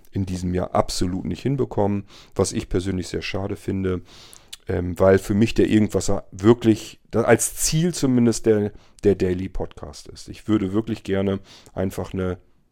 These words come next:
Episode pro Tag raushauen. Ich würd's schaffen, ähm, aber da hängen noch mehr Menschen dran und die haben vielleicht auch einfach noch mehr zu tun und dann geht das halt nicht. Da müssen wir ein bisschen Rücksicht drauf nehmen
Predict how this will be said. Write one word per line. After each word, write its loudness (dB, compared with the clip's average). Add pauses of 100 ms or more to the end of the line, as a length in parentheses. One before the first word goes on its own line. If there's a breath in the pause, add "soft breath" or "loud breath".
Episode 4
pro -2
Tag -6
raushauen. -4 (300 soft breath)
Ich -4
würd's 0
schaffen, 2 (600 soft breath)
ähm, 2
aber 2
da -2
hängen -2
noch -4
mehr 2
Menschen -4
dran -6
und -6
die -10
haben -6 (760)
vielleicht 4
auch -4 (420 soft breath)
einfach 4
noch 4
mehr 10
zu 2 (160)
tun 6 (760 loud breath)
und 4
dann 0 (240)
geht -8
das -10
halt -12
nicht. -16
Da -8
müssen -8
wir -4
ein -8
bisschen -4
Rücksicht 2
drauf -2
nehmen -2